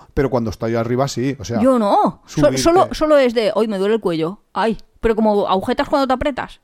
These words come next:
Speaker 2: Esa es la sensación que tengo yo. ¿Sabes que tienes agujetas, por ejemplo, en
Speaker 1: No,
Speaker 2: el
Speaker 1: pero es
Speaker 2: mus-
Speaker 1: porque tensionas el cuello.
Speaker 2: Sí, pero tú imagínate que tienes agujetas en el cuádriceps y de pronto te apretan.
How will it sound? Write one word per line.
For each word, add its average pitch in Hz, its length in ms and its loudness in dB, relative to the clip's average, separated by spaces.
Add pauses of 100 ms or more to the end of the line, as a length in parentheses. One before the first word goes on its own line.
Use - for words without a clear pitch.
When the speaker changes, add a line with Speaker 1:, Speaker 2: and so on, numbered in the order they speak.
Speaker 2:
Esa 233 160 -8
es - 80 -10
la 269 100 -4
sensación 226 460 -4
que 226 100 -4
tengo 185 200 -4
yo. 156 180 -8 (400)
¿Sabes 262 240 -2
que 285 140 -2
tienes 254 300 -2
agujetas, 220 680 -2
por 196 140 -6
ejemplo, 208 260 -4
en 208 80 -2
Speaker 1:
No, 196 60 0
Speaker 2:
el 196 60 0
Speaker 1:
pero 214 120 0
es - 40 0
Speaker 2:
mus- 220 60 -2
Speaker 1:
porque 110 200 -2
tensionas 107 440 -6
el 107 100 -6
cuello. 131 340 -6 (100)
Speaker 2:
Sí, - 180 -2
pero 202 140 -4
tú 196 80 -4
imagínate 233 400 -2
que 220 80 -2
tienes 208 380 -2
agujetas 202 400 -4
en 208 40 -4
el 185 440 -6
cuádriceps 156 560 -8
y 180 280 -8
de 170 160 -8
pronto 190 300 -6
te 190 80 -4
apretan. 175 460 -10